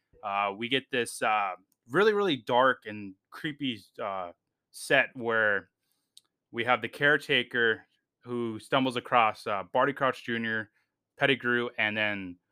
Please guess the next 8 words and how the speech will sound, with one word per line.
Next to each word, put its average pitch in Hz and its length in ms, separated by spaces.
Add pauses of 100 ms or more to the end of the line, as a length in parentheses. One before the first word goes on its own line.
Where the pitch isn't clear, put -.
(120)
little 143 180
baby 123 400 (220)
Voldemort, 113 600 (380)
uh, 101 240
in 147 180
this 127 220 (460)
dark 143 340
room, 113 500